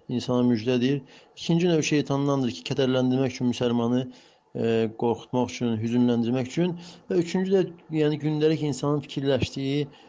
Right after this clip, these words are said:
yəni, dərd elədiyi şeylərdir. Buna da hədis var. E, Müslimdə gələn hədisdə Peyğəmbər sallallahu əleyhi və səlləm Əbu Hüreyrədən rivayət olunur ki, yəni, Peyğəmbər sallallahu əleyhi və səlləm deyir ki, e, e, bir yuxu, yəni, yuxu üç növdür.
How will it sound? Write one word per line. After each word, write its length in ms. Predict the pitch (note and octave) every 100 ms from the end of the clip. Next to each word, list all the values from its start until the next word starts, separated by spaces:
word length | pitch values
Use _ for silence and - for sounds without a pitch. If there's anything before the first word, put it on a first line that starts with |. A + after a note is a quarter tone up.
| - -
yəni, 200 | B2+ B2+
dərd 180 | C#3+ C3+
elədiyi 300 | C3 C3 C3
şeylərdir. 500 | C3+ A#2 G2+ F2+ G#2 C3
Buna 180 | D#3
da 80 | D#3
hədis 300 | C#3+ C3 C3
var. 320 | B2 C3 F3 F3 - - - -
E, 160 | A#2+ A#2 A#2+ B2
Müslimdə 400 | B2+ C3 C3 C3
gələn 160 | A#2
hədisdə 300 | A2+ - C#3+
Peyğəmbər 400 | C3 A#2+ B2 B2+
sallallahu 160 | B2 B2
əleyhi 0 |
və 80 | A#2+
səlləm 160 | C3+
Əbu 160 | B2 A2+
Hüreyrədən 380 | B2 A#2+ A#2 B2+ A2+
rivayət 260 | A2 A2 A2+
olunur 240 | A2+ A2
ki, 140 | E3+ F3 F3 - - - - - - C3+ B2+
yəni, 240 | B2+ B2+
Peyğəmbər 480 | B2+ B2 B2+ C3+ B2+
sallallahu 320 | B2+ A#2+ B2
əleyhi 0 |
və 60 | B2+
səlləm 180 | B2 A#2+
deyir 160 | A#2
ki, 160 | D3+ D#3 D#3 - - _ B2+
e, 100 | A#2+ A2+ A2+ A2 A2 G2+ - - - - - - - - - _ - _ _ -
e, 240 | A#2+ A2 G#2+
bir 240 | D3+ C#3 B2+
yuxu, 280 | B2 B2+ G2 E2 - - - - - - - - -
yəni, 140 | A#2
yuxu 320 | A2+ B2 D3+ E3+
üç 240 | D#3+ -
növdür. 580 | C#3 A#2+ A#2+ C#3+ E3